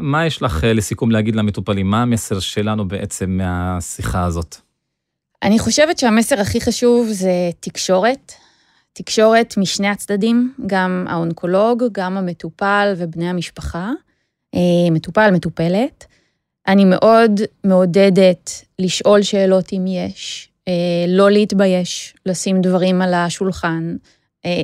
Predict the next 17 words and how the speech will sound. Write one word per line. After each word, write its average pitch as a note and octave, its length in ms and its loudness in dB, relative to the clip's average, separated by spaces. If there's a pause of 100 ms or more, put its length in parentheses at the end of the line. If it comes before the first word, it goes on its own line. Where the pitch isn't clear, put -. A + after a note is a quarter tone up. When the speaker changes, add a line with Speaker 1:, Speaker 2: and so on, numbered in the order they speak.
Speaker 2:
אין G#3+ 180 4
שאלות G#3 540 4
שהן, F#3+ 500 0
אה, E3+ 520 -4
טיפשיות F#3 640 0
מדי, F3 540 -2
אין F#3+ 180 -2
שאלות G3 380 0
שהן F#3 240 -2
לא F3+ 220 4
נכונות. F#3 760 0 (540)
האינטרס F#3 500 4
של A3 260 2
כולם G3 680 4
זה E3+ 180 -2
שקיפות - 580 -4
מלאה, F3+ 600 0